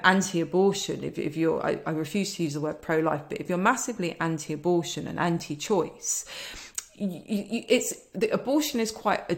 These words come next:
a sort of a difficult message to sell, because you think, well, you know, my side won, and, and, and I'm, I'm for this, and I don't like, you know, what, what abortion does. But it's not the abortion that's the important point to people who are anti-abortion. It's the freedom thing.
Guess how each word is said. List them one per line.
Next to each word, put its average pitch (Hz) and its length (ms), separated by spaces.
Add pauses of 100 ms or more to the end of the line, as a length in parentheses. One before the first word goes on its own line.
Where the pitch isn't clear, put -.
(160)
a 175 40
sort - 220
of 156 80
a 170 40
difficult 165 680
message 165 520
to - 80
sell, 196 340
because - 240
you 180 60
think, 170 160
well, 196 220
you 339 80
know, 190 120
my 151 140
side 160 280
won, 220 240
and, 147 200
and, 156 380
and 160 160
I'm, 160 360
I'm 170 180
for 262 300
this, 135 260
and 147 140
I 151 100
don't 165 280
like, 160 300 (120)
you - 120
know, 156 120
what, 147 220
what 156 180
abortion 151 480
does. 240 260 (380)
But - 100
it's - 220
not 262 520
the 196 80
abortion 185 920 (100)
that's - 240
the 180 80
important 208 440
point 202 280
to - 140
people 151 340
who 160 100
are - 140
anti-abortion. 170 760
It's 143 160
the - 80
freedom 254 480
thing. 160 220